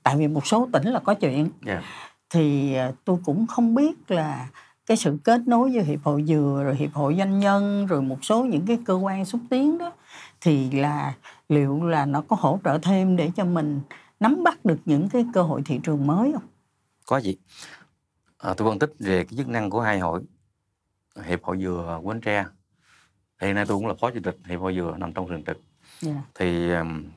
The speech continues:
Speaker 2: hiệp hội này là chuyên về hỗ trợ kết nối các doanh nghiệp trong ngành dừa.
Speaker 1: Dạ.
Speaker 2: Mà hiệp hội này được tỉnh, ờ, lãnh đạo tỉnh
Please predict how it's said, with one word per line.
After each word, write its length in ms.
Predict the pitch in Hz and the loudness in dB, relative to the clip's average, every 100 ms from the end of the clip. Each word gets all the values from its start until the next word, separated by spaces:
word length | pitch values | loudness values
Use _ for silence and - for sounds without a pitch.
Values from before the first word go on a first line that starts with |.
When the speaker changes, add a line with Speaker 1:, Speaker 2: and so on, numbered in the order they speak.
| - | -6
Speaker 2:
hiệp 200 | 90 - | -6 0
hội 360 | 90 98 95 | 0 0 0
này 200 | 95 92 | 0 0
là 140 | 92 87 | -2 -4
chuyên 400 | - 127 123 113 | 0 0 2 0
về 440 | 98 90 80 82 78 _ _ _ _ - | 0 0 0 -4 -10 _ _ _ _ -4
hỗ 300 | 92 95 123 | 0 0 0
trợ 320 | 90 90 92 92 | 0 2 -2 -2
kết 220 | 135 - | -4 -2
nối 260 | 120 117 156 - | -2 -2 -4 -2
các 160 | 151 147 | -4 -4
doanh 140 | 107 | -6
nghiệp 160 | 92 87 _ | -4 -6 _
trong 140 | - 107 | -6 -4
ngành 140 | 90 | -4
dừa. 220 | 85 87 78 - _ _ _ _ | -6 -8 -8 -14 _ _ _ _
Speaker 1:
Dạ. 180 | - 160 160 _ - | -6 -6 -8 _ -6
Speaker 2:
Mà 580 | 90 90 87 85 82 80 | -2 0 0 0 -2 -2
hiệp 140 | 90 | -4
hội 140 | 92 92 | -2 -2
này 240 | 92 82 | -2 -2
được 300 | 82 82 _ | -2 -6 _
tỉnh, 420 | - 87 95 139 | -4 -2 -4 -4
ờ, 260 | 143 131 110 | -4 -6 -6
lãnh 160 | 92 110 | -6 -2
đạo 280 | 90 90 95 | -2 -2 -4
tỉnh 320 | 90 98 123 | -6 -4 -6